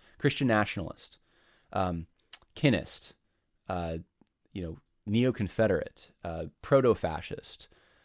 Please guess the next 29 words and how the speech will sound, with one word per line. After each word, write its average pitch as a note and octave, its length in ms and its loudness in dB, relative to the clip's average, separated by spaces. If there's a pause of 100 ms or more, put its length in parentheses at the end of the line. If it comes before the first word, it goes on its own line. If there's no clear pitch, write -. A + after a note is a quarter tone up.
(140)
I, G2 100 -2
they're G#2+ 280 -2
creating C#3+ 480 2 (100)
actually F2+ 320 0
very G#2 320 6
creative F2+ 460 0
ones D#2 320 -8
now. D#2 400 -6 (100)
Uh, G2+ 160 -10
there F#2+ 140 -4
was F#2 160 -4
one, A2 380 2
what G#2 80 -2
did G#2 100 2
I F#2 80 2
say, F#2+ 280 2
a E2 60 2
prenatal A#2+ 720 2
nationalist B2 640 -2
or A#2 60 -2
<laughs> - 0 -
some, - 260 -10
some C3+ 340 -6
weird, G#2 420 4 (800)
some B2+ 300 4
weird, A2 360 4
like, F#2 260 2
if G2 100 -4
you G2+ 240 -2